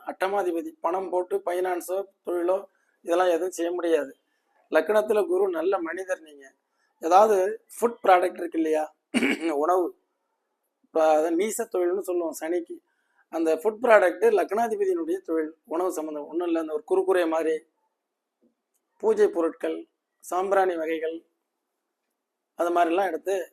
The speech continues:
நீங்க ஒன்பது, பத்து ஒண்ணா சேர்ந்துருந்ததுன்னா, டிராவலிங்ல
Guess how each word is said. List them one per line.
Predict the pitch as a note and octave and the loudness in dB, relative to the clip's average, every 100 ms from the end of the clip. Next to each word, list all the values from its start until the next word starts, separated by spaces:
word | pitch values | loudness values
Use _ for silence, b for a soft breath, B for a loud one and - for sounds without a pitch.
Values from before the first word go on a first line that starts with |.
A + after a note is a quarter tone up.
| _ _ _ _ - | _ _ _ _ -10
நீங்க | D#3+ D#3 D3+ | -2 0 2
ஒன்பது, | E3 G#3 A#3 G#3 | 2 6 6 6
பத்து | F3+ F3 F3 | 2 -2 -2
ஒண்ணா | E3+ F#3+ | -2 -2
சேர்ந்துருந்ததுன்னா, | F3 F3 E3+ D3+ D3 D3+ E3+ - _ _ _ _ | -4 -6 -6 -8 -10 -8 -8 -12 _ _ _ _
டிராவலிங்ல | - G3+ A3 G#3+ F3+ D#3 | 4 6 6 4 2 -4